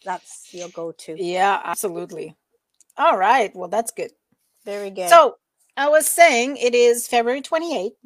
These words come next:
Speaker 2: Tomorrow is March first, and tomorrow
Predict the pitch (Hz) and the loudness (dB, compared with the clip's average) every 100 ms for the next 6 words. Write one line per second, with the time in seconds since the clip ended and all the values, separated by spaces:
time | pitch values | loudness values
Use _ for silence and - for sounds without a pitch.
0 | - _ - 220 208 208 233 262 254 240 | -20 _ -8 -6 -2 -2 -2 -2 -4 -2
1 | 240 262 262 - 196 190 233 - - - | -2 -4 -8 -6 -4 -4 -6 -10 -14 -14
2 | 196 170 185 208 190 202 349 208 175 180 | -12 -12 -12 -10 -8 -2 -2 0 -2 -2
3 | 233 | -4